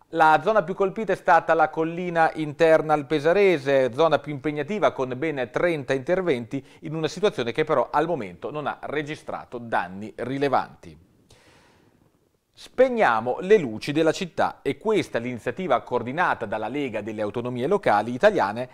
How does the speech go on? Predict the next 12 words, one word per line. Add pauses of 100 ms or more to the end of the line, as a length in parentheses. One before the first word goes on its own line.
(260)
alla
quale
Pesaro
parteciperà
giovedì
dieci
febbraio
assieme (140)
a
tante
altre
città